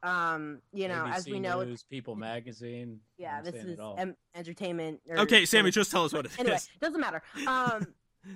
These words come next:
Speaker 1: you know, she, she, she's been commenting on fans' Facebook or Instagrams, and, um, she posted this one very, very lengthy comment to a girl named Hannah, um, and it's talking about unrequited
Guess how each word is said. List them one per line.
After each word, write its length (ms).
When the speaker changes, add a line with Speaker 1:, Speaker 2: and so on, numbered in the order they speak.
Speaker 1:
you 100
know, 140
she, 220
she, 200
she's 220
been 300
commenting 640
on 200
fans' 440
Facebook 440
or 240
Instagrams, 560
and, 540
um, 440
she 180
posted 480
this 240
one 560
very, 400
very 240
lengthy 360
comment 500
to 180
a 80
girl 180
named 220
Hannah, 500
um, 460
and 580
it's 340
talking 480
about 360
unrequited 720